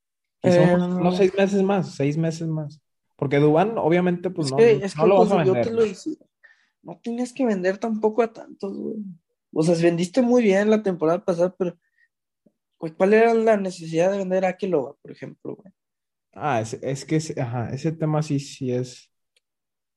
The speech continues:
Speaker 2: O,
Speaker 1: Akeloba
Speaker 2: o,
Speaker 1: sí.
Speaker 2: o sea, se tenía que quedar, güey, o sea,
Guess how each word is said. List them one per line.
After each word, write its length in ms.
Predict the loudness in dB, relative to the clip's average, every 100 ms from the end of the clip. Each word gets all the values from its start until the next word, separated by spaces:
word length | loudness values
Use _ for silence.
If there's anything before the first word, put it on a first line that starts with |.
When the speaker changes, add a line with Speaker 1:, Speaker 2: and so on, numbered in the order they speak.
| -6
Speaker 2:
O, 40 | 0
Speaker 1:
Akeloba 320 | 2 4 2 2
Speaker 2:
o, 140 | -2
Speaker 1:
sí. 160 | -6 -12 -16 _ _ _ -20
Speaker 2:
o 160 | -18 -14
sea, 120 | -12
se 140 | -8
tenía 300 | -4 0 0
que 120 | 0 0
quedar, 440 | 2 4 2 0
güey, 260 | -2 -4 -6
o 80 |
sea, 220 | -2 -4